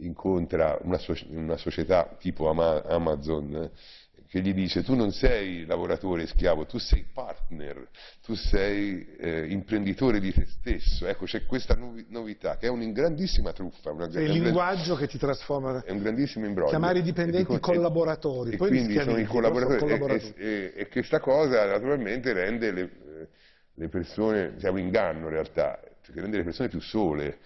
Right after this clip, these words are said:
Speaker 1: e quindi anche incapaci di stabilire legami di solidarietà, eh, di, di sentirsi, insomma, di, di unirsi in un,
Speaker 2: Di
Speaker 1: per esempio, in
Speaker 2: sentirsi
Speaker 1: una
Speaker 2: parte.
Speaker 1: battaglia, quella cosa che hai detto all'inizio, perché non si protesta tutti insieme? Perché c'è perso anche il, il contatto di vicinanza.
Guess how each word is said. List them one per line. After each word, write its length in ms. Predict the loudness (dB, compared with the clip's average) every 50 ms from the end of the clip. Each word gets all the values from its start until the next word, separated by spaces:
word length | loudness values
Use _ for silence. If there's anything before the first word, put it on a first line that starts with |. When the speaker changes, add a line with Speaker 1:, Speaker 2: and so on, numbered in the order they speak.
| -20 -16 -14
Speaker 1:
e 60 | -4
quindi 200 | -2 0 2 2
anche 180 | 2 2 0 -2
incapaci 560 | -2 0 0 0 2 4 2 2 2 0 -2
di 100 | -2 -2
stabilire 420 | -2 2 4 4 4 4 4 2 0
legami 380 | 0 0 0 0 0 0 -4 -6
di 60 | -8
solidarietà, 840 | -8 -6 -4 -4 -2 -4 -4 -6 -6 -6 -2 0 0 0 -2 -4 -14 -20 -20 -20 -20 -20 -20 -20 -20 _ _ -20 -20 -14
eh, 140 | -14 -12 -10
di, 640 | -10 -10 -8 -8 -8 -10 -10 -12 -12 -12 -14 -16 -18 -20 -20 -20 -20 -20 -20 -20 -20 -20 -20 -20
di 80 | -16
sentirsi, 440 | -12 -12 -12 -8 -6 -2 0 2 4
insomma, 560 | 4 4 4 4 0 -2 -4 -6 -8 -8 -10
di, 200 | -10 -10 -10 -10
di 100 | -8 -6
unirsi 420 | -4 0 2 2 2 2 2 0 0
in 100 | 2 2
un, 100 | 2 2
Speaker 2:
Di 80 | 4
Speaker 1:
per 100 | 2 4
esempio, 160 | 4 4 2
in 60 | 4 4
Speaker 2:
sentirsi 140 | 4 4
Speaker 1:
una 80 | 4 4
Speaker 2:
parte. 280 | 4 4 2 2 2 2
Speaker 1:
battaglia, 260 | 2 2 0 -2 -2
quella 220 | 0 2 2 4 4
cosa 200 | 4 2 2 0
che 60 | 0
hai 80 | 0
detto 220 | 0 -2 -2 -2 0
all'inizio, 480 | 0 2 0 0 -2 -4 -6 -10 -10 -12 -6
perché 300 | -4 -4 -4 -2 -2 -2
non 180 | -2 -2 -4 -6
si 160 | -4 -6 -4
protesta 540 | -2 -2 0 2 4 2 2 0 -2 -6 -4
tutti 260 | -4 -4 -4 -4 -4
insieme? 420 | -4 -4 -4 -4 0 4 4 4 4 2 -6 -12 -10 -2
Perché 260 | -2 0 2 2 0
c'è 180 | 0 0 -4 0
perso 280 | 0 0 2 2 0
anche 180 | 0 0 0 -2
il, 120 | -2 -2 -4
il 140 | -8 -10 -6
contatto 520 | -2 -2 -2 0 2 2 2 2 2 -2 -2
di 100 | -2 -2
vicinanza. 800 | -4 -4 -6 -6 -4 -2 0 0 0 -2 -4 -8 -8 -10 -10